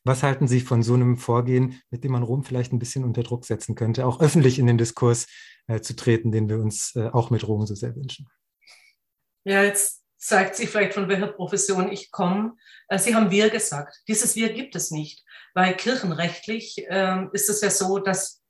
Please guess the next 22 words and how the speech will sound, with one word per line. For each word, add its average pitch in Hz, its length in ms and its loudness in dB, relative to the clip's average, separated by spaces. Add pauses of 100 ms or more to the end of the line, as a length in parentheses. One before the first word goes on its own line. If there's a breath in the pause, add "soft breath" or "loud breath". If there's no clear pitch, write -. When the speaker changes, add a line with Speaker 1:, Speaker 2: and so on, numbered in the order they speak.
(320)
Speaker 2:
ein 185 180 2
einzelner 180 360 0
Bischof - 440 -6 (840)
für - 640 2
seine 190 640 2
Verantwortung 175 640 -2
als 160 400 -6
Hirte, 175 480 -4 (400 loud breath)
äh, 190 100 -4
entscheiden 175 640 2
muss, 170 300 -4
ob 190 160 -4
er 165 40 0
es - 140 -6
in 170 100 -6
seinem 165 400 -2
Gebiet, 151 500 -14
in 151 120 -6
seiner, 156 560 -6
äh, 147 320 -8
Diözese 156 720 -8
umsetzt. 208 540 -4